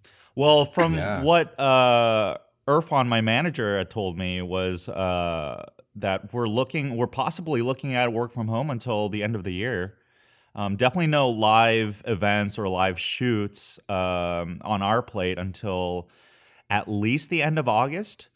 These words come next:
Speaker 1: But in terms of coming back in, unless you're, like, some essential worker or,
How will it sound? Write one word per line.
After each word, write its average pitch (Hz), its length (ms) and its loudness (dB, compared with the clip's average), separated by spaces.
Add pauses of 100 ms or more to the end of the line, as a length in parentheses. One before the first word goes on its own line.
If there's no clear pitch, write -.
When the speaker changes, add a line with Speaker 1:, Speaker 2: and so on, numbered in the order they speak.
(380)
Speaker 1:
But 110 180 0
in 113 140 -2
terms 135 300 -4
of 117 100 -6
coming 123 360 -2
back 104 280 0
in, 113 300 -2
unless 107 320 -2
you're, 120 120 -2
like, 101 220 -2
some 104 240 -4
essential 101 480 -6
worker 95 640 -2
or, 87 500 -2